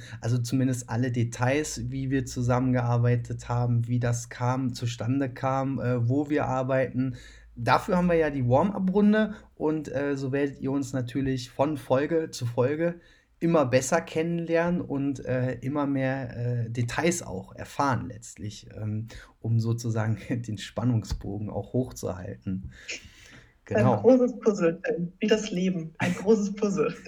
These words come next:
Speaker 1: <laughs> Genau. Um Projekteinstieg. Ähm, wir haben uns überlegt, dass wir hier jetzt erstmal darauf eingehen wollen,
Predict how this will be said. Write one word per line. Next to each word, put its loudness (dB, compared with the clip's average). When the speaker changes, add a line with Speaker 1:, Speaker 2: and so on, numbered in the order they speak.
Speaker 1:
<laughs> 2
Genau. 6
Um -2
Projekteinstieg. 4
Ähm, -2
wir 0
haben 0
uns 2
überlegt, -2
dass -2
wir -4
hier -2
jetzt -4
erstmal -4
darauf -2
eingehen -2
wollen, 2